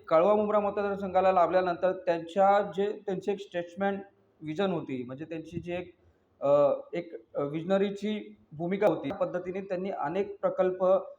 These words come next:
आणि अनेक योजना इथे राबवण्याचा प्रयत्न केला. त्यामध्ये त्यांचं सर्वाधिक अधोरेखित करणारं काम म्हणजे लोड शेडिंग बंद करणं. त्यांनी लोड शेडिंग बंद केली. लोड शेडिंग बंद केल्यामुळे आपल्याला आज या आधुनिक युगाचा आणि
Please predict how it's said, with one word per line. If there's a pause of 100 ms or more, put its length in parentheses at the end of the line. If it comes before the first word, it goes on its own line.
(400)
आणि
अनेक
योजना
इथे
राबवण्याचा
प्रयत्न
केला.
त्यामध्ये
त्यांचं
सर्वाधिक (880)
अधोरेखित
करणारं
काम
म्हणजे (440)
लोड
शेडिंग
बंद
करणं.
त्यांनी
लोड
शेडिंग
बंद
केली.
लोड
शेडिंग
बंद
केल्यामुळे
आपल्याला
आज
या
आधुनिक (680)
युगाचा (600)
आणि